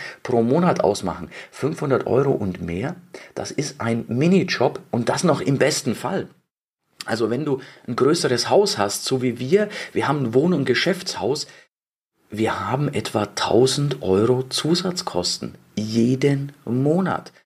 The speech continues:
Das musst du erst mal stemmen können. Das ist was, was ich glaube, so ziemlich jedem wirklich wehtut, außer vielleicht unseren Damen und Herren von der Politik.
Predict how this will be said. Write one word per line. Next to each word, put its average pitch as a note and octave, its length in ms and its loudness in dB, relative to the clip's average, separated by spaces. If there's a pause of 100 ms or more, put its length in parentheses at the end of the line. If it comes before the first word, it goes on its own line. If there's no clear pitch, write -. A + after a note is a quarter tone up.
(280)
Das B2 180 -4
musst D3 300 2
du F3 60 4
erst - 260 0
mal A2+ 160 2
stemmen E3+ 420 2
können. C3 220 2
Das G#2+ 160 2
ist - 160 -2
was, C#3+ 200 0
was A2+ 220 -2 (380)
ich A2 140 -4
glaube, B2 260 4
so - 160 -2
ziemlich C3 360 -6
jedem A2+ 300 -4
wirklich - 380 -6
wehtut, G#2+ 440 -4
außer A#2 440 2
vielleicht A2+ 540 2
unseren C3 460 -2 (220)
Damen B2+ 340 0
und B2+ 200 0
Herren A2+ 200 2
von D3 200 0
der C3+ 100 6
Politik. C3+ 600 0